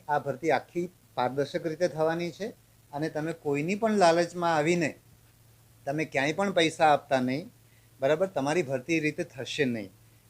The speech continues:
તમને ખ્યાલ હોય તો રાજકોટનો જે ડી સી બી ક્રાઇમ, ડી સી બી, સોરી, ગાંધીધામ પોલીસ સ્ટેશનનો જે ગુનો રાજકોટ શહેરનો છે, એમાં તો ઉમેદવારોને એવું કહેવામાં આવેલું કે ભાઈ તમે શારીરિક કસોટી નહીં આપો તો પણ તમે પાસ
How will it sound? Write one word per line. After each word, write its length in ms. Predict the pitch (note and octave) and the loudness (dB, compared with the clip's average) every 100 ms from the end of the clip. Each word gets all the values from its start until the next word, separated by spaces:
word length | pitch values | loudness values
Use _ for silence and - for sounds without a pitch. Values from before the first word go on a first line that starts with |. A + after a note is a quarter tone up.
| _ - | _ -4
તમને 220 | C#3+ E3+ | -2 -2
ખ્યાલ 220 | E3+ D#3+ | 2 4
હોય 120 | D#3+ | 2
તો 140 | D#3 D#3+ | 2 2
રાજકોટનો 480 | C#3+ - D#3 D3+ | 0 0 -4 -4
જે 160 | D3+ D3+ | -2 -2
ડી 140 | C3+ | -2
સી 140 | B2+ D3+ | -4 -6
બી 120 | D#3+ | -4
ક્રાઇમ, 500 | D3+ D3 D3 - - C#3 | 0 0 -2 -12 -16 -12
ડી 100 | C3 | -10
સી 160 | D3 | -8
બી, 280 | D3 D#3 C#3 - _ - | -6 -6 -6 -16 _ -4
સોરી, 200 | C#3 A#2 | -4 -2
ગાંધીધામ 540 | B2 B2+ C#3+ D3 D3+ | -2 0 0 -2 -2
પોલીસ 220 | C#3+ C#3 | -2 -4
સ્ટેશનનો 420 | C#3+ B2 C#3+ C#3+ | -8 -12 -8 -6
જે 120 | C3 C3+ | -4 -4
ગુનો 240 | B2+ C3+ | -2 0
રાજકોટ 360 | B2+ A#2 C#3 B2 | -2 -2 -8 -10
શહેરનો 520 | B2 B2 D3 E3 D3+ | -4 0 2 2 0
છે, 320 | - C3+ E3+ - - - - - | 0 -4 -4 -10 -20 -20 -20 -8
એમાં 260 | C#3 E3 F3 | 0 0 2
તો 120 | F3+ | 0
ઉમેદવારોને 580 | D#3 D#3 D#3+ D#3 E3 D#3+ | 2 2 2 2 2 0
એવું 180 | E3 | 2
કહેવામાં 400 | E3 D#3 D#3 D#3 | 2 4 4 2
આવેલું 320 | D3 D3+ D#3+ D#3+ | 2 0 -2 -4
કે 80 | |
ભાઈ 160 | D#3 D#3 | -2 -2
તમે 440 | D3 C#3 D3 E3 - _ - | -2 -4 -4 -8 -12 _ -2
શારીરિક 360 | C3+ C#3+ D3+ | 0 0 -2
કસોટી 280 | D3 D#3 D3+ | -6 -4 -2
નહીં 300 | D3+ C3 D3+ | 0 2 4
આપો 160 | D#3 D#3+ | 2 2
તો 160 | D#3 | 0
પણ 160 | D3+ F3 | 0 -2
તમે 180 | E3+ F3 | -4 -2
પાસ 240 | D#3+ C#3+ | 0 0